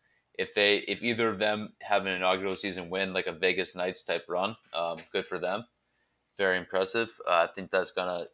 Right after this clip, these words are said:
that's, that's kinda why I am in favor of the twelve team league is let's make it more competitive. Let's make it, uh, let's bring in some new elements, um,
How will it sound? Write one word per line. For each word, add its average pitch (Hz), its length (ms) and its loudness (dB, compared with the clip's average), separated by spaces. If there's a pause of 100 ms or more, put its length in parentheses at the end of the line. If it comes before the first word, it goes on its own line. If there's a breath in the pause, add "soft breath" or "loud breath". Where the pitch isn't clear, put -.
(120)
that's, 98 300 2
that's 101 240 4
kinda 101 220 0
why 95 240 6
I 92 60 4
am 90 260 -2 (180)
in 87 120 -12
favor 92 500 2
of 87 200 -2
the 87 100 -4
twelve 87 360 -2
team 87 200 -6
league 104 200 0
is 92 140 -2
let's 85 180 -6
make 90 160 -4
it 85 80 -6
more 85 140 -6
competitive. 92 520 -2
Let's 87 220 -8
make 87 240 -6
it, 85 160 -4
uh, 82 280 -2
let's 90 180 -6
bring 95 220 -2
in 90 120 -4
some 90 160 -10
new 90 140 -6
elements, 95 640 -2
um, 82 320 0